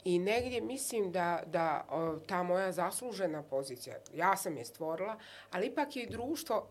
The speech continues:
doprinijelo tome, dozvolilo mi je da je stvorim. Ja trebam da vratim to, n-, n-, neki svoj, jel, drug, dug prema domovini, tako se nekad govori. I u tom kontekstu,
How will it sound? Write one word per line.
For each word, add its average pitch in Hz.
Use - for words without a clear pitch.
doprinijelo 147
tome, 120
dozvolilo 170
mi 147
je 131
da 139
je 139
stvorim. -
Ja 214
trebam 226
da 175
vratim 156
to, -
n-, 156
n-, 147
neki 170
svoj, 143
jel, 156
drug, 190
dug 190
prema 196
domovini, 165
tako 170
se 151
nekad 151
govori. 160
I 202
u 190
tom 240
kontekstu, 233